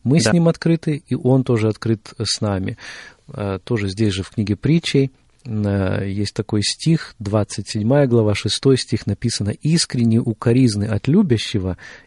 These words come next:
Speaker 1: и лживы поцелуи ненавидящего». Вот, э, мы часто ищем тех, кто говорил бы нам что-то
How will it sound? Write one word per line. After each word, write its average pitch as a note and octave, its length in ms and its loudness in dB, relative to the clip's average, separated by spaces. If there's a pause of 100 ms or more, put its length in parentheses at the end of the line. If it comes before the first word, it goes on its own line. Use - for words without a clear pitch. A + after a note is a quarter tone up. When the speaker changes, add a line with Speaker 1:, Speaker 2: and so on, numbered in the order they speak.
(100)
Speaker 1:
и B2+ 120 4
лживы A#2 520 2
поцелуи A2+ 640 0
ненавидящего». G#2 1000 -2 (760)
Вот, G#2 240 -2 (120)
э, G#2+ 160 2
мы A2 240 4
часто B2 380 2
ищем A2+ 300 0
тех, D3 260 0
кто - 160 -2
говорил G#2+ 380 2
бы G2 120 -4
нам G2+ 220 0
что-то G2 500 -4